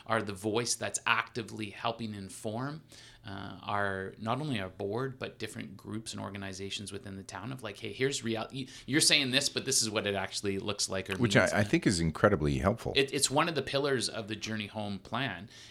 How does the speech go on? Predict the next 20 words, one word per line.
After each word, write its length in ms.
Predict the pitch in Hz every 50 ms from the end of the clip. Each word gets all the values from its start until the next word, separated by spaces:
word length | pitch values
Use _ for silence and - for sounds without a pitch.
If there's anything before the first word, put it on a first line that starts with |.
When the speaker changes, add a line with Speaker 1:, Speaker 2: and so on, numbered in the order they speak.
| -
Speaker 1:
is 160 | - 107 107
the 120 | 104 110 104
lived 300 | 98 110 107 101 98 104
ex-, 260 | 98 - - - - - -
experience, 880 | 107 - - - - 101 98 98 98 95 95 95 92 - - - - - -
uh, 380 | 95 92 90 90 95 90 85 87
voice. 520 | 101 98 107 104 131 - - - - - - -
That 320 | 113 107 110 120 - -
is, 260 | 113 110 98 - -
is 220 | - 110 104 95 -
critical 460 | - - 120 117 120 120 - 107 104
to 140 | - - 98
s-, 140 | - - - -
any 200 | 110 104 104 101
type 220 | - 98 95 -
of 60 | -
success. 440 | - - - - - 98 98 - - - - - - - -
There's 160 | 113 113 139
also, 460 | 135 135 135 - 139 120 113 117 -
um, 260 | - 107 98 98 104